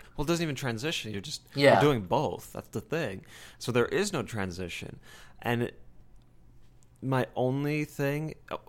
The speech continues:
Speaker 1: I just wanna quickly say, like, the items look really fun, too. Like, a lot of these are the ones that you had in Island Tour, like that crazy Kamek. But I feel like here it's just a lot more fun to use. Like, I haven't even played it. I could already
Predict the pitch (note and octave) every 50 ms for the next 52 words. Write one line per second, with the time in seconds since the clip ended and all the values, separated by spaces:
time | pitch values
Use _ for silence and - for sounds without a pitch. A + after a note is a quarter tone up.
0 | - - - B2 A2+ A2 G#2 A2+ A2+ G2+ A2 G2 - G#2 - - G2 - - G#2+
1 | A2+ A2 - A2+ - G#2+ A2+ B2 B2 B2 A#2 A2+ A2 A2 - - F#2+ G2 F2 G2+
2 | G2 - - G#2+ G2 F#2 F#2 - - - C3+ C3+ C3+ C3 B2 A2+ G#2+ - - A2
3 | A2+ A2+ B2 C#3+ C#3 C#3+ C#3+ C3+ C3+ A#2+ A#2 A2+ G#2+ G#2 A2 G#2 G#2+ G#2 G#2 G#2+
4 | G#2 G2+ G2+ G#2 G#2 G2+ G2+ F#2+ - F2+ F#2+ G2+ G#2+ A#2+ B2 - - C#3+ C#3+ D#3
5 | D#3 D3+ C3 G#2+ - - - - - - - - - - - A2+ A2 A2 A2+ G#2+
6 | - - G#2+ G2+ G#2 A2+ A#2+ C3 B2+ - - - - - - - - C#3+ D3+ D3+
7 | C#3 E3 D3 D#3 D#3 D3+ - - D3+ D#3+ D#3 D3 C3+ C3 - - - C3 B2+ -
8 | - - - - - - - - - - - - - - - - - - - -
9 | - - - - - - - - - C3+ B2 A#2+ C3 A#2+ - A2+ B2 B2+ A#2+ A2
10 | - - - A2+ G#2 G2+ F#2 - F#2+ F2+ F#2 F#2+ F#2+ - - B2+ - B2+ C#3+ C#3
11 | C#3 C#3 B2+ A2 - - B2 A2 F#2+ G2 G#2 - - F#2+ G2+ G#2 G2+ F#2+ F#2+